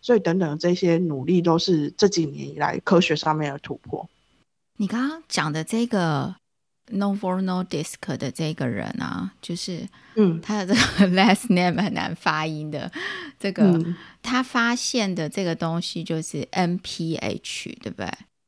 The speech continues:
Speaker 1: 嗯。
Speaker 2: 然后后来这个 N P H，我看这个网站上，这个大概是一九四零年代的时候，所以大家就不需要，
Speaker 1: 对。
Speaker 2: 就是糖尿病患不需要注射很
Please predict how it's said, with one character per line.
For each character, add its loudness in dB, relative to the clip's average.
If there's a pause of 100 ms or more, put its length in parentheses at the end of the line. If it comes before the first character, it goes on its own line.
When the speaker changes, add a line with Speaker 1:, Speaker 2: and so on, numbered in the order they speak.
(600)
Speaker 1:
嗯。 6
Speaker 2:
然 0
后 -6 (320)
后 -2
来 0
这 -4
个 -2
N -4
P -6
H， -6 (160)
我 -8
看 -8
这 -8
个 -4
网 -8
站 -8
上， -10
这 -4
个 0
大 -2
概 -2
是 -8
一 -6
九 -4
四 -6
零 -4
年 -4
代 -4
的 -10
时 -8
候， -10 (400)
所 2
以 4
大 0
家 4
就 2
不 6
需 0
要， 4
Speaker 1:
对。 -10
Speaker 2:
就 -2
是 -2
糖 -2
尿 2
病 -2
患 0
不 -4
需 -6
要 -2 (120)
注 2
射 0
很 -4